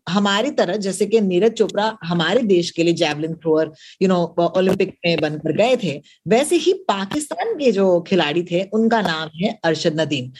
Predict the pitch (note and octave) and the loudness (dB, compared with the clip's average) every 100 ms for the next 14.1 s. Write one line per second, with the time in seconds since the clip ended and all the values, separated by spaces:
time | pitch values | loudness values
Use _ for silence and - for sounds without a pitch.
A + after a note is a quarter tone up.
0 | - - A#3 B3+ B3 A#3+ A3 A#3+ B3+ C4 | -8 2 2 2 -2 -2 -2 -4 -4 0
1 | B3+ B3+ F#3 F#3+ E3+ E3+ E3+ F3 G#3+ A#3 | 0 0 0 0 0 0 -2 0 2 2
2 | C4 B3+ - - B3+ C4 - - A#3+ B3 | 2 -6 -12 -6 -4 -2 -4 -4 -6 -6
3 | - A4 G#4 A3 G3+ G#3 D#3+ - - A#3 | -4 0 2 2 2 2 -2 -8 -2 0
4 | C4 D4 C4+ C4 B3+ A3+ A3 A#3 - F#3 | 2 2 2 4 2 4 2 0 0 -2
5 | E3 F#3 A#3 A#3 - - _ E4+ F4+ - | -2 0 -2 -2 -16 -20 _ 4 4 2
6 | A#3 A3+ A3 G#3 F#3 F3 E3 E3 - G#3 | 2 4 6 4 2 0 2 2 2 0
7 | D3 - _ _ C4 C4+ B3+ D#4 A#3+ G#3+ | -2 -10 _ _ -2 2 2 2 2 0
8 | G#3 G3 A3 - G#3+ A3 G#3+ G#3+ A#3+ A3+ | 0 0 -2 -2 0 2 2 2 0 -2
9 | A#3+ A#3+ F3+ F3 F#3 G#3+ G#3 G#3+ F#3+ G3+ | -6 -4 -2 0 2 4 4 2 0 0
10 | F#3 E3+ F#3 F3 E3+ - _ _ A#3+ D#4 | 0 2 2 2 0 -8 _ _ 0 0
11 | E4+ - _ - G#3+ A#3+ E4 E4 - B3+ | -4 -8 _ -4 -2 0 0 0 -4 -4
12 | C4 G3+ A#3+ F3+ D#3 C#3+ F3+ G3 - - | -2 2 2 2 0 0 0 0 -4 -4
13 | C4+ C#4 C4 A3 F3+ E3+ E3+ D#3+ D#3 F3+ | -2 -2 0 0 0 -2 0 0 0 -4